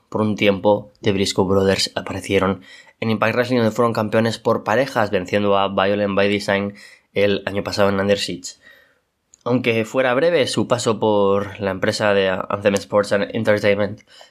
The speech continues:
es importante mencionar que solo su mero paso y apenas teniendo cinco combates o seis, ya dejaron el recuerdo de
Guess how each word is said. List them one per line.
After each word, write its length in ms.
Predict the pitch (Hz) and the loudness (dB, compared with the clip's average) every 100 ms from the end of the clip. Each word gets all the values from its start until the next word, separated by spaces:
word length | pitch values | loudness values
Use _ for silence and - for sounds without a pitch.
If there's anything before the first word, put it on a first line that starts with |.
| _ | _
es 240 | 117 117 - | 0 0 0
importante 560 | 127 110 107 110 107 107 | -2 0 2 2 2 2
mencionar 500 | 107 113 101 98 - | 0 0 0 0 -4
que 380 | 98 87 - _ _ | -4 -4 -8 _ _
solo 460 | - 135 127 117 - | -4 0 2 2 -2
su 160 | 120 | -2
mero 400 | 110 117 117 123 | 0 0 2 2
paso 260 | 127 127 117 | 2 0 0
y 60 | |
apenas 400 | 104 - 107 110 | 0 0 -2 0
teniendo 260 | 113 107 101 | -2 0 0
cinco 300 | - 113 113 | -2 -4 -2
combates 400 | 107 107 113 110 | 0 0 0 -2
o 60 | 101 | 0
seis, 540 | 113 117 - - - | 0 -2 -8 -20 -8
ya 100 | - | -2
dejaron 560 | 120 120 - 110 110 113 | 0 -2 -2 2 2 0
el 80 | 101 | 0
recuerdo 460 | 104 107 101 110 | -2 0 0 2
de 260 | 101 92 | 2 2